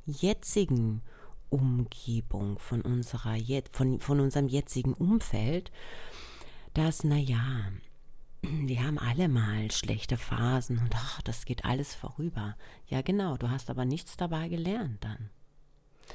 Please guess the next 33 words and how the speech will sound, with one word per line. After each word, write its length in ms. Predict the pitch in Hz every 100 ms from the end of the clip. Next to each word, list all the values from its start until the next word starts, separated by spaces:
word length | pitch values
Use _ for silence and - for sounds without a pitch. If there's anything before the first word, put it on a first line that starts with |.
| -
Weil 120 | - 147
die 100 | 151
meisten 720 | 135 160 240 - 190 190 190
nichts 280 | 202 - 196
dabei 280 | 196 190
lernen. 600 | 190 190 262 190 110 110 - - - -
Was 200 | 135 185
aber 160 | 180 185
nicht 320 | 202 233 -
daran 400 | 165 151 147 143 -
liegt, 360 | 156 214 -
dass 160 | 180 -
sie 60 |
es 140 | 175 -
nicht 260 | 175 -
wollen, 260 | 185 247 240
sondern 400 | 170 160 156 151
weil 140 | 170
es 160 | 170 -
ihnen 180 | 175 160
gar 120 | 156
nicht 200 | 156 -
bewusst 560 | 156 151 220 - - -
ist. 320 | - - - - - - - - - - - -
Und 340 | 160 160 - - - - - - -
wenn 540 | - 156 170 170 170 165 - - - - - _ _ - - - _ - -
wir 340 | 160 165 160
in 120 | 170
diese 220 | 160 151
Bewusstheit 800 | 151 165 165 269 - - 262 190
reingehen 680 | 175 208 320 247 175 139 131
und 160 | 131 139
es 240 | -